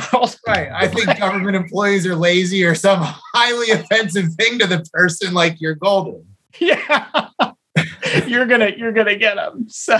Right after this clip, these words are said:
Speaker 2: By the way, I don't think that, and I also have never had bed bugs. I'm just pulling examples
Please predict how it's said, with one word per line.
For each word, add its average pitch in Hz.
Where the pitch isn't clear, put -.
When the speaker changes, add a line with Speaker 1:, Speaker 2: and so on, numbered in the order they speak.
Speaker 2:
By 269
the 277
way, 254
I 220
don't 226
think 220
that, 202
and 175
I 170
also 196
have 165
never 170
had 165
bed 170
bugs. 160
I'm 170
just 185
pulling 185
examples 156